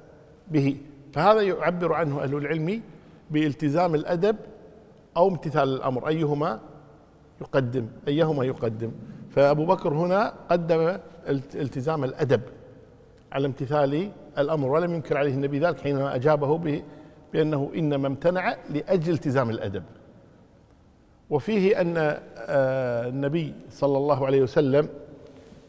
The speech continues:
نهاهم عن التصفيح، والتصفيح هذا التصفيق بظهر الكف، هذا التصفيح،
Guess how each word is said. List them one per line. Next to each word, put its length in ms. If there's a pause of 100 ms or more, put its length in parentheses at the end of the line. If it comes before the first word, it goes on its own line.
(140)
نهاهم 360
عن 140
التصفيح، 640
والتصفيح 600
هذا 180 (760)
التصفيق 420
بظهر 340
الكف، 360 (380)
هذا 100
التصفيح، 580